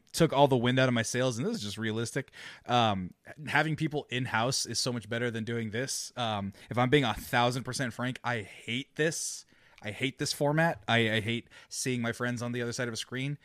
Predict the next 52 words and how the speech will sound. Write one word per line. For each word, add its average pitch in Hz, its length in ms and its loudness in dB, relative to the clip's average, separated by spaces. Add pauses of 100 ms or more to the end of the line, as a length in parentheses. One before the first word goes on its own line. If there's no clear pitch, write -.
(140)
because 117 240 -4
they're 113 120 -2
my 104 120 -4
friends. 123 360 -4
Everybody 120 340 -4
here, 110 320 0
uh, 98 240 -4
uh, 104 120 -2 (260)
you, 147 220 0 (880)
you 175 60 -4
guys 175 200 10
laugh 147 380 6
at 135 100 0
how 139 200 0
much 143 200 -2
they 127 140 -2
dig 120 240 -2
into 131 200 -4
me, 143 180 -2
but 127 140 -8
the - 100 -8
only 156 180 -2
reason 147 200 2
why 139 100 2
they 127 120 2
know 123 220 4
so 143 160 -2
much 131 160 -2
and 117 100 -4
are 113 100 -6
able 127 220 -2
to 127 60 -4
dig 117 180 -2
into 120 140 -2
me 120 100 -4
so 123 160 -6
much 120 140 -6
is 113 80 -10
because 120 180 -6
I 117 80 0
give 110 300 -4
them 113 160 -4
so 120 120 -6
much, 120 220 -4
because 117 220 -6
they 101 100 -6
give 107 180 -2
so 113 120 -4
much 101 180 -4
back 95 220 -8
to - 80 -14
me. 90 260 -14